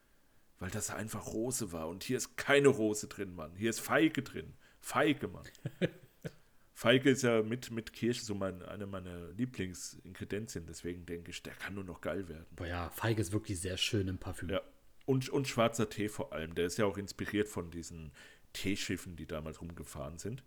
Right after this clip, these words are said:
Speaker 2: Mhm.
Speaker 1: Und ja, d-, kann nur gut sein, Mann. Und Bertrand Duchaufour ist der Parfümeur.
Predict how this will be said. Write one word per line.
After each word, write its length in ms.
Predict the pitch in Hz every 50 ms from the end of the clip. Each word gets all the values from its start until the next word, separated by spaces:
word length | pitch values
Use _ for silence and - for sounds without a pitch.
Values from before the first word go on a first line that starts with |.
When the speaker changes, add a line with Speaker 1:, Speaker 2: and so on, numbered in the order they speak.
| - -
Speaker 2:
Mhm. 320 | 123 107 120 156 208 214 - - - - _ - - - - - - - -
Speaker 1:
Und 600 | - 87 90 90 90 90 90 90 87 85 - -
ja, 240 | 82 82 85 90 90
d-, 120 | - - 69 - -
kann 140 | - - 104
nur 120 | 110 101
gut 200 | - - 107 -
sein, 220 | - - 87 85 80 82
Mann. 160 | 80 76 73 73 - _ -
Und 320 | - 92 95 85 - - _ _ _ _ - _ -
Bertrand 640 | 101 95 98 92 - 87 87 92 104 113 117 - - - 104 107
Duchaufour 1000 | 110 110 - - 113 104 - - - - - - 110 120 135 170 214 208 190 - _ _ _ -
ist 160 | - - - 113
der 60 | 104
Parfümeur. 600 | - 110 98 98 101 98 104 113 131 156 170